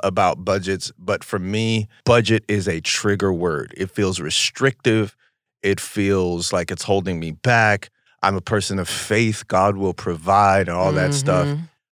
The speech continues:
Speaker 1: And for my wife, wouldn't you say budgets are more a sign of, like,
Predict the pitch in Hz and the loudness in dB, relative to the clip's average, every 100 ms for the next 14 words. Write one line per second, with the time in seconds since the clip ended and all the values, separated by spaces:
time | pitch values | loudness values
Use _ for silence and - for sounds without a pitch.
0 | _ - 104 101 101 - 101 98 110 110 | _ -4 -2 -2 -4 0 2 4 4 4
1 | 104 127 110 110 101 98 101 - 98 87 | 6 6 4 0 -4 -4 -4 -4 -4 -2
2 | 98 95 95 101 90 95 95 90 - 90 | -2 -4 -6 -6 -4 -4 -4 -6 -4 -4
3 | 92 87 92 85 - | -4 -6 -6 -6 -12